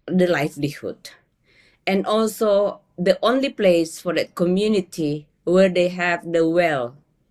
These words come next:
the source of water. Um, the, and, and water is human rights, yeah. And then that's the only place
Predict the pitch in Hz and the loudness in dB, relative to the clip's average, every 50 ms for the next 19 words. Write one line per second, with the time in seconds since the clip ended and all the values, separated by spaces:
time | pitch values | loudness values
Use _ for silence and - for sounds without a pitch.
0 | _ _ _ _ _ _ _ _ _ _ _ _ _ - 156 156 - 202 180 175 | _ _ _ _ _ _ _ _ _ _ _ _ _ -6 -6 -4 0 0 0 0
1 | - - - 151 147 - 147 151 156 151 147 147 - 123 107 117 139 _ _ _ | -2 -6 -10 -10 -8 -4 -2 0 0 0 -2 -4 -8 -10 -10 -10 -12 _ _ _
2 | _ _ _ _ _ _ _ _ _ _ _ _ - _ _ _ - 170 180 180 | _ _ _ _ _ _ _ _ _ _ _ _ -20 _ _ _ -4 -2 0 0
3 | 180 180 180 180 180 180 175 170 - - _ - 180 175 180 - - 190 202 208 | 0 0 0 0 0 0 -2 -2 -4 -8 _ -4 -2 -2 -2 0 2 0 0 0
4 | 208 202 202 190 - 185 202 202 202 208 247 254 254 233 208 - 156 147 - 190 | 0 -4 -4 -6 -4 -4 -2 0 2 2 2 2 0 -2 -2 -4 -6 -4 -2 0
5 | 185 175 175 156 147 - 110 113 - - - - - - _ _ - 131 131 104 | 0 0 0 0 -2 -4 -6 -10 -12 -16 -20 -20 -20 -20 _ _ -6 -6 -6 -6
6 | - - - _ _ _ _ _ _ _ _ _ _ _ - - _ - - 165 | -6 -10 -18 _ _ _ _ _ _ _ _ _ _ _ -20 -20 _ -6 -4 -2
7 | 175 180 185 185 180 226 240 240 240 220 190 190 190 196 190 - _ _ _ _ | 0 2 2 2 2 2 2 2 2 0 -2 -2 -4 -4 -8 -12 _ _ _ _
8 | _ _ _ _ _ _ - 170 170 214 220 220 - - - 208 - - 208 240 | _ _ _ _ _ _ -6 -2 2 2 2 2 0 -2 0 0 0 2 0 0
9 | 247 247 226 226 220 202 _ - 196 190 190 180 165 143 147 - - - - - | 0 0 0 0 -2 -4 _ -4 -2 0 2 2 0 0 -2 -6 -8 -14 -20 -20